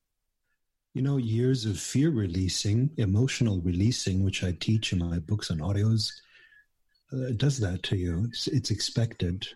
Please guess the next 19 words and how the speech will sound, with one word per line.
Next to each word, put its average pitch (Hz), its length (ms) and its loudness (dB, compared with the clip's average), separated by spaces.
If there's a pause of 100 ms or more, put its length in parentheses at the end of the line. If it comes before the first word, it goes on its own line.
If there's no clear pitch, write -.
(280)
You 87 100 -2
know, 87 160 0
if, 95 120 -2
if 127 180 -2
you, 113 340 2
if 120 220 -2
you 104 60 0
go 113 160 2
into 101 160 2
panic, 110 480 0
it 110 100 0
means 101 240 2
you 98 80 4
haven't 92 220 0
been 95 140 4
doing 104 280 4
your 90 360 2 (640)
energy 113 380 2
work. 87 440 0